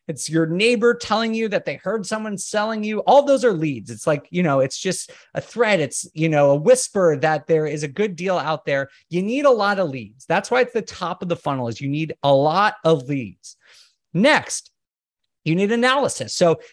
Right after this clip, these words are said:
if you get a hundred leads, we're gonna use simple numbers, right? If you get a hundred leads, that's a good number. If you had a hundred leads, you're gonna find a great deal. Then maybe of those hundred leads, you follow up on them and you analyze twenty of them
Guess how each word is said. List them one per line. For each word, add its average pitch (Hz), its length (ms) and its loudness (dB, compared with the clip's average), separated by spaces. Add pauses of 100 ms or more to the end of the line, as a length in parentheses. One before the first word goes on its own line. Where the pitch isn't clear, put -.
if 170 140 -8
you 269 80 -2
get 311 120 0
a 285 60 2
hundred 220 500 -2
leads, 123 240 -4
we're 131 80 -6
gonna 160 140 -4
use 156 160 -2
simple 156 240 -6
numbers, 113 340 -6
right? 120 160 2
If 135 140 -8
you 180 40 -4
get 202 120 2
a - 20 -2
hundred 233 680 -2 (240)
leads, 147 560 -4 (100)
that's 160 220 0
a - 20 -2
good 160 240 4
number. 113 300 -4
If 110 180 -10
you 160 60 2
had 185 100 4
a 151 40 4
hundred 160 300 -2
leads, 147 300 -4
you're 131 120 -4
gonna 123 180 -4
find 120 240 -4
a - 20 -10
great 110 240 -6
deal. 107 240 -10 (360)
Then 247 360 4
maybe 302 320 2
of 285 120 2
those 254 180 2
hundred 214 340 -6
leads, 202 240 -4
you 180 80 -4
follow 254 420 2
up 175 180 2
on 151 200 0
them 131 280 -2 (420)
and 175 220 2
you 190 120 -2
analyze 226 580 -2
twenty 185 460 -6
of 104 160 -6
them - 100 -20